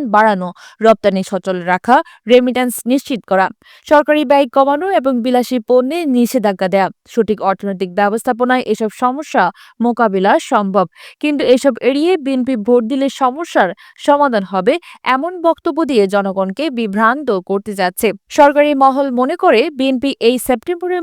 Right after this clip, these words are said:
মধ্যেই সংঘাতময় পরিবেশ তৈরি করতে চায়। তবে সরকার সতর্ক রয়েছে এবং কোনো ধরনের ষড়যন্ত্র বাস্তবায়ন হতে দেয়া হবে না বলে দৃঢ় প্রতিজ্ঞা জানিয়েছে।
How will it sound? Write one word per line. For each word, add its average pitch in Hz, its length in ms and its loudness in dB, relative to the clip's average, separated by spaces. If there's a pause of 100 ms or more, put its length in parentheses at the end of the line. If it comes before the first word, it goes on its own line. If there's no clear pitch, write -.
মধ্যেই 247 340 0 (100)
সংঘাতময় 220 600 -2
পরিবেশ 233 300 0 (100)
তৈরি 262 260 0
করতে 190 360 -2
চায়। 190 160 0 (260)
তবে 196 180 2 (320)
সরকার 277 440 4
সতর্ক 254 320 -2 (140)
রয়েছে 190 320 0 (300)
এবং 247 180 2 (160)
কোনো 294 220 2
ধরনের 320 440 -4
ষড়যন্ত্র 233 460 0 (140)
বাস্তবায়ন 220 460 -2
হতে 214 260 0 (320)
দেয়া 226 360 4
হবে 226 260 0
না 339 120 -2
বলে 269 220 0 (340)
দৃঢ় 240 300 4 (160)
প্রতিজ্ঞা 254 440 -2
জানিয়েছে। 185 520 -2